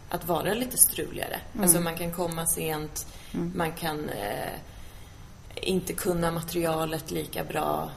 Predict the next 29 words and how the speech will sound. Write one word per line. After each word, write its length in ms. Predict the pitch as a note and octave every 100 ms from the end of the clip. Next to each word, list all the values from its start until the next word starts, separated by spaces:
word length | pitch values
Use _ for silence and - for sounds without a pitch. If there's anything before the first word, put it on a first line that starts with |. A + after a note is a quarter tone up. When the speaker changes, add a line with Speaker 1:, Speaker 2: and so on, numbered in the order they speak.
| -
Speaker 1:
men 220 | F3+ D#3+
ändå 440 | D3+ D3+ D3+ D3+ D#3 D#3 - - -
bli 180 | E3+ E3
bokad 440 | D#3+ D3 D3 F3+
igen, 460 | D#3 D3+ C#3 C#3 D#3 - -
jämfört 440 | F3 D#3+ D3+ D#3 D#3
med, 260 | D3+ C#3+
det 80 | D3
finns 440 | - F#3 F3 E3
ju, 100 | F3
och 120 | D3+ E3
det 180 | F3
handlar 380 | F#3 G3+ G3 D#3+
ju 120 | F#3
om 200 | G#3 G3 E3+ -
utbud 580 | F#3+ E3+ D#3 - E3 D#3
och 60 | F3
efterfrågan. 640 | F3 - E3+ - F#3+ -
Alltså, 180 | F3+ G3+
det 80 | F3
Speaker 2:
Mm. 100 | F#3
Speaker 1:
finns 300 | F3+ B3 A#3+
ju 60 | E3
fler 480 | - F3+ D#3+ D3+
bra 400 | C#3+ D#3 D3 C#3+
tjejer. 440 | D3 - D3+ D#3+ G#3+ - -
Speaker 2:
Mm, 400 | G3 F3 F3+ G3+
mm. 300 | F#3 E3+ F3+ - - - - -
Speaker 1:
Eller, 320 | G3 F3 D#3